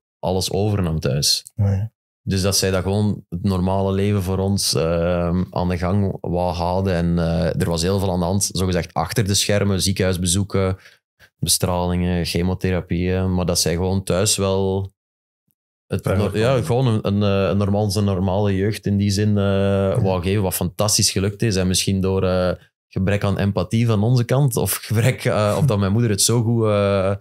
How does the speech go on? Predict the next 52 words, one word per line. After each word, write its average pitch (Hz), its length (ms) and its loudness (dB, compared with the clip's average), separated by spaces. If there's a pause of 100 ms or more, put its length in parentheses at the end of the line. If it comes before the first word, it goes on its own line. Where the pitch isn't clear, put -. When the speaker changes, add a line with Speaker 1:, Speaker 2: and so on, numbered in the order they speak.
(280)
Speaker 1:
heeft - 220 -2
geregeld. 101 380 0
Hebben 90 180 0
we 85 60 2
eigenlijk 95 520 -2 (480)
ons 85 120 -2
heel 87 140 0
weinig 98 260 0
vragen 101 300 0
gesteld, 95 500 -2
eh, 87 600 0
totdat 90 360 -2
het 85 100 -2
echt - 180 -2
zichtbaar 90 380 0
begon 82 220 -2
te 80 100 -2
worden 80 260 -2
natuurlijk. 82 560 -4
Eh, 80 240 0
maar 87 160 -2
dat 85 80 0
was 82 120 -2
ik 82 60 -6
eigenlijk 82 320 -2
al 80 60 -2
naar 80 100 -2
Amsterdam. 78 480 -4 (560)
Dus, - 200 -10
eh, - 360 -4 (240)
wat 95 160 -2
ik 92 60 0
zeg, 98 160 2
ik 87 60 -2
denk 92 120 0
dat 90 120 0
m-, 90 120 -2 (440)
mijn 87 180 -2
broers 98 180 0
dat 95 100 0
heel 90 180 0
anders 87 220 -2
ervaren 82 420 -2
hebben 78 180 0
dan 73 140 0
ik. - 320 -8
Ja. - 220 -4 (1160)
Speaker 3:
Ja, 107 220 0
misschien 98 400 0
stom 104 320 0
brugje, 98 320 0
maar 95 120 2